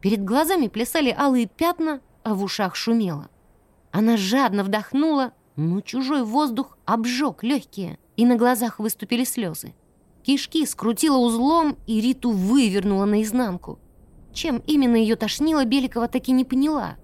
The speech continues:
Однако, когда последний рвотный спазм утих, она благополучно потеряла сознание, уткнувшись лицом в густую лиловую траву. Что за странный звук? На голубя похоже.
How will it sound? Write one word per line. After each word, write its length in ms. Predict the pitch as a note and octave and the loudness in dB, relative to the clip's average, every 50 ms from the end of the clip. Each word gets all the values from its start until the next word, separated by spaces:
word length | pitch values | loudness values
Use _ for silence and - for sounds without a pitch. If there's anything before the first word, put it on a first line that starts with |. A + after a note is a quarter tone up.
| - - - - | -20 -20 -6 -4
Однако, 400 | D4 D4 A3 D#4+ F4 E4+ - B3+ | -4 -2 0 0 -2 -2 -4 -8
когда 320 | - - D4 C4+ C4 D4+ | -6 -4 -2 0 0 0
последний 540 | D4 - C4 C4+ - C#4 C#4+ A#3+ A3 A3+ A#3 | 0 0 -2 -2 0 0 0 0 2 0 0
рвотный 400 | A3+ A3+ C4 B3+ - G#3+ G#3 G3+ | 0 0 -2 -2 0 -2 -2 -2
спазм 500 | - - - B3 B3+ A#3+ F#3 F#3 G#3 G3 - | -4 -6 -6 -4 -2 -2 -2 -2 -4 -4 -2
утих, 580 | A3 A3+ F#3 - - E4 F4+ E4+ - - - - - - - - | -4 -4 -4 -4 -2 0 0 0 -2 -6 -12 -20 -20 -20 -8 -4
она 180 | A3 A3+ A3 | 0 0 0
благополучно 840 | G#3+ G#3 G#3 G3 F#3+ F#3+ - G3+ F3+ F#3+ A3 D4 D#4 - - F#4+ F4+ | 2 2 0 0 0 0 0 2 2 2 2 0 -2 -2 -4 -4 -6
потеряла 440 | - A3+ - F#3+ F3 F3+ G3 A3 A#3 | -6 -6 -6 -4 -2 -2 0 -2 -2
сознание, 720 | G#3+ - - F3 C#3+ D3 D3+ D#3 D#3+ E3+ D#3+ D#3 D3+ - - - - - - - | -4 -4 -4 -4 -4 -4 -4 -6 -6 -6 -6 -8 -8 -10 -12 -18 -20 -20 -10 -6
уткнувшись 560 | B3+ B3+ B3+ - - A3 G3+ - - F3 - G#3 | -4 -4 -4 -4 -4 -4 -4 -4 -8 -10 -8 -8
лицом 400 | G#3 G3 - - D4 D4+ C#4 - - - | -8 -8 -4 -4 -4 -4 -4 -6 -10 -10
в 100 | G3+ G3 | -8 -4
густую 640 | F#3+ G3+ F#3 - - - - G#3 A3+ B3+ D4 D#4+ | -2 -2 -4 -4 -8 -8 -4 -2 0 2 2 2
лиловую 520 | D4+ C4+ G#3 F3+ E3 D#3 D3+ D3+ E3+ F3 E3+ | 2 2 0 0 -2 -2 -4 -4 -4 -6 -6
траву. 440 | - G#3+ G3 G3 F3 E3 D3 - - G#3+ F#3 G3 F3+ D3 B2+ - - - - - - - - - - - _ _ _ - - - - G1+ - - - - - G2 G#2+ E3 A#3 B3 - _ _ B3+ A#3 G#3+ B3 A3+ A#3 A#3 A3 A3 - - - - | -6 -6 -6 -6 -6 -8 -14 -16 -14 -14 -12 -12 -12 -12 -14 -18 -20 -20 -20 -20 -18 -16 -14 -14 -14 -14 _ _ _ -20 -12 -10 -10 -10 -10 -8 -6 -6 -6 -4 -6 -8 -10 -12 -14 _ _ -6 -2 -2 -2 -2 0 -2 -2 -4 -4 -6 -14 -16
Что 380 | - - - - _ - A#3 A#3+ | -14 -14 -14 -14 _ -6 -4 -2
за 120 | A#3 C#4+ | -2 -2
странный 400 | C#4+ - - F4 E4+ E4+ F4+ F#4+ | -2 -2 -2 0 2 2 2 2
звук? 400 | E4+ F#4 F#4 F4+ D4+ G#3 E3 - _ _ _ _ _ _ - - - - _ - - - - - - - - A#2+ F3+ D4+ - B3 B3 A3 C#4 C4+ C4+ C4+ E3 F#3 - F2+ - - - - - - _ - _ - _ | 2 0 0 0 -2 -2 -4 -8 _ _ _ _ _ _ -14 -14 -14 -14 _ -14 -10 -8 -8 -4 -4 -2 -2 -2 -4 -2 0 0 4 4 4 4 4 2 0 -2 -4 -6 -10 -12 -18 -20 -20 -20 _ -20 _ -12 _
На 180 | D#3+ F#3 A#3+ D#4 | 0 2 2 4
голубя 440 | D#4+ F4+ G4 F#4 C#4+ A3+ F#3+ F3+ F3 | 4 4 4 4 4 2 2 0 -2
похоже. 540 | - G#3+ G#3+ - - F#3+ E3 - - F#3+ | -4 -6 -8 -8 -10 -12 -12 -12 -14 -18